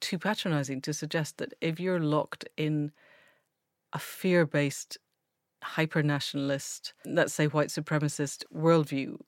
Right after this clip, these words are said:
that you are locked into because you are genuinely afraid that anybody who doesn't fit that model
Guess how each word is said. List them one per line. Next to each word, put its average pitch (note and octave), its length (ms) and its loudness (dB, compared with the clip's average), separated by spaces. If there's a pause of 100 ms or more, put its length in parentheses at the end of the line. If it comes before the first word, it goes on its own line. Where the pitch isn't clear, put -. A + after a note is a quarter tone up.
(240)
that D#3+ 260 0
you G3+ 240 0
are A3 100 4
locked - 260 2
into A3 240 0
because E3+ 440 -6
you E3+ 140 0
are E3 120 4
genuinely G3+ 760 2
afraid D#3 500 -2 (360)
that - 160 0
anybody D3+ 680 2 (480)
who F3 100 0
doesn't D#3+ 300 2
fit - 140 -4
that C#3+ 140 -2
model C#3 280 -2